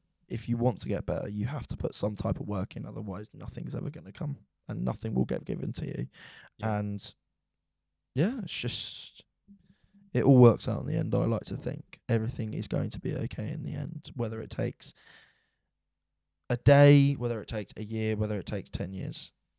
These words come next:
Speaker 1: You know, I'm still, not that I'm not okay, but I'm still recovering. And that might be another twenty years of recovering. It might be another twenty days of recovering. I might wake up tomorrow and go, "Do you know what?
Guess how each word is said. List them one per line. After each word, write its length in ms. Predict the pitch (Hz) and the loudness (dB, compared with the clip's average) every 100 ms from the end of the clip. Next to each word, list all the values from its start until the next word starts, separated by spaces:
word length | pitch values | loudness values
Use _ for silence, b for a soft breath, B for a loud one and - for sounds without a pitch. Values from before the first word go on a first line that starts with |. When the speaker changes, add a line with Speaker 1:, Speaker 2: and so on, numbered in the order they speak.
| - | -6
Speaker 1:
You 60 | 110 | -2
know, 240 | 104 117 - - | 0 0 -2 4
I'm 260 | 113 107 | 4 4
still, 500 | - - 69 71 78 - _ _ _ _ _ _ _ _ _ _ _ _ _ _ _ _ _ _ | -2 -2 0 0 -4 -10 _ _ _ _ _ _ _ _ _ _ _ _ _ _ _ _ _ _
not 200 | 143 175 165 | 6 6 6
that 100 | 160 | 2
I'm 160 | 175 | 4
not 260 | 175 156 - | 6 4 6
okay, 580 | 113 110 - - 107 135 _ _ _ _ _ | 2 2 -2 -2 -4 -6 _ _ _ _ _
but 100 | - | -2
I'm 140 | 113 117 | 0 0
still 180 | - | 0
recovering. 500 | - - 87 - - - _ _ _ _ _ _ _ _ | -2 0 -2 -2 -4 -8 _ _ _ _ _ _ _ _
And 220 | - 98 101 | -12 -10 -4
that 220 | 113 - | -4 -2
might 340 | 110 104 - | 0 0 0
be 100 | - | -6
another 260 | 110 104 101 | -6 -4 -4
twenty 280 | - 95 95 | -6 -8 -6
years 260 | 101 101 | -8 -8
of 80 | - | -4
recovering. 580 | 143 - 139 160 147 143 | -6 -4 -6 -2 -2 -4
It 120 | 107 | -6
might 280 | 101 104 - | -4 -4 -4
be 80 | 101 | -6
another 200 | 104 104 | -2 -4
twenty 300 | - 117 - | -4 -6 -8
days 320 | - - - | -8 -10 -12
of 60 | - | -12
recovering. 400 | - - 175 - B B B | -12 -10 -8 -10 B B B
I 80 | 143 | 2
might 180 | 139 127 | 4 4
wake 240 | 127 120 | 4 6
up 140 | - | 2
tomorrow 320 | - 127 127 117 | 4 8 8 8
and 80 | |
go, 100 | 101 | 2
"Do 160 | 98 - | -8 -6
you 60 | 190 | -2
know 100 | 208 | 2
what? 300 | 131 82 | 2 0